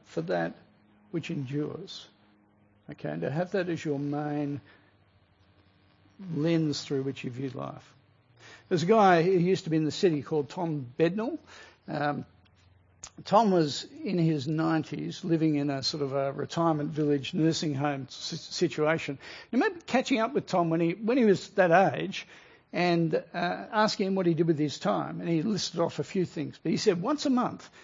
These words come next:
what he did was he went around the whole village, right, quite substantial, and collected up everyone's subscriptions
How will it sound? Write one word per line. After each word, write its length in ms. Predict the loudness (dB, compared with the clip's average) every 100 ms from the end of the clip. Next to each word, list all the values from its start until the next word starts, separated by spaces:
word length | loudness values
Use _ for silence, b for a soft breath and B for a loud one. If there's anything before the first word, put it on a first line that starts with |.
| B B -4
what 120 | 0
he 80 | 2
did 200 | 0 0
was 260 | -2 -6
he 80 | -6
went 180 | -4 -2
around 220 | 0 0
the 120 | -2
whole 380 | -2 -2 0 0
village, 760 | 4 6 4 2 -6 -8 -10 -12 b b b
right, 220 | -4 -4 -6 -4
quite 220 | -4 -2
substantial, 760 | -4 -2 -4 -2 -6 -8 -8 -12 b b -6
and 160 | -4 -2
collected 480 | 2 2 2 0
up 240 | 0 -2 -4
everyone's 520 | -2 0 2 0 -2
subscriptions 1080 | -4 -8 -8 -4 -4 -2 -6 -6 -8 -10